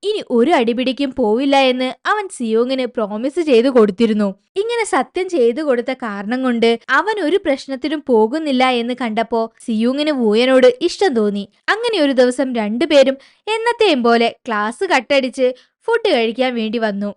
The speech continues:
എന്നാ അന്ന് നല്ല മഴയുണ്ടായിരുന്നത് കൊണ്ട് സ്ഥിരം പോകുന്ന തട്ടുകടയിൽ പോവാതെ വേറൊരു കടയിൽ പോയി ഫുഡ് വാങ്ങിക്കഴിച്ചു.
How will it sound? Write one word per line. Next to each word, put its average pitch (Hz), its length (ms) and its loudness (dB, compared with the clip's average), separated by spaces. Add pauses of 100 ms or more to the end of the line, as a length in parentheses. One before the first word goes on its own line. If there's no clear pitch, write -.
(120)
എന്നാ 240 300 2
അന്ന് 269 220 2
നല്ല 403 320 0
മഴയുണ്ടായിരുന്നത് 254 880 2
കൊണ്ട് 247 340 0 (240)
സ്ഥിരം 466 500 2
പോകുന്ന 254 260 4
തട്ടുകടയിൽ 285 720 2
പോവാതെ 226 600 0
വേറൊരു 320 540 0
കടയിൽ 220 300 2
പോയി 233 280 2
ഫുഡ് 208 340 -4
വാങ്ങിക്കഴിച്ചു. 226 720 0